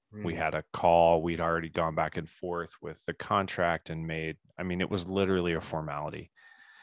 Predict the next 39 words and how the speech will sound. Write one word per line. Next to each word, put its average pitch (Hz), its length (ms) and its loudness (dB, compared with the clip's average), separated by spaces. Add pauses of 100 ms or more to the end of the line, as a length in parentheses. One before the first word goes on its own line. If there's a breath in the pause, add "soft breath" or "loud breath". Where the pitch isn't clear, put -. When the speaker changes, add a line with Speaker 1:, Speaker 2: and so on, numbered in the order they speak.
(800 loud breath)
Speaker 1:
And 90 360 4
that 92 260 6
week, 104 260 2
all 95 140 10
the 95 80 6
dominoes 117 520 8
started 107 360 6
falling 120 640 10
and 92 140 4
they 87 160 2
canceled 104 540 0
the 95 100 2
Final 90 380 -2
Four 117 760 8
and 87 400 -2
some 92 280 -2
other 107 200 6
stuff. 95 440 6
And 92 80 -4
I 85 100 0
was 78 100 -2
like, 73 220 -6
"Oh 90 180 -4
man, 87 380 -4
this 85 200 -4
is 90 80 -8
bad." 80 580 2 (280 loud breath)
Speaker 2:
Mm. 101 120 -10
Speaker 1:
And 85 460 -4
I'm 90 140 -6
like, 85 200 -4
"Well, 104 260 8
at 90 200 2
least 110 600 0 (340)
I 92 140 4
have 87 400 0
this, - 440 0 (880)
this 87 200 -2
gig," 92 540 4